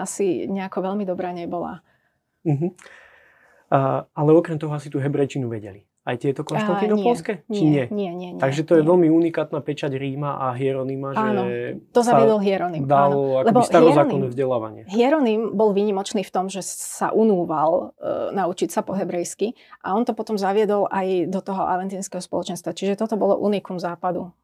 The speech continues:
Speaker 1: alebo
Speaker 2: Mhm.
Speaker 1: teda unikum tohto jedného spoločenstva.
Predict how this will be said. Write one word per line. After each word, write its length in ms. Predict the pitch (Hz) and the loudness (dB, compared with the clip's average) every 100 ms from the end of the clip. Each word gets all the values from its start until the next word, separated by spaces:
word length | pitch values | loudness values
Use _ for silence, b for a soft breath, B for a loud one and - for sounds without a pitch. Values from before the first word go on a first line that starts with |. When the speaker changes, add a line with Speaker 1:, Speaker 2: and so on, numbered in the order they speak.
| _ | _
Speaker 1:
alebo 160 | 220 143 | -2 4
Speaker 2:
Mhm. 60 | |
Speaker 1:
teda 100 | 220 208 | 6 6
unikum 400 | 226 220 190 175 - _ - - | 4 2 -4 -4 -8 _ -16 -4
tohto 320 | 208 - 180 | -4 0 0
jedného 240 | 170 190 175 | 2 -2 -6
spoločenstva. 720 | - 170 165 170 - - | -6 -6 -6 -10 -12 -14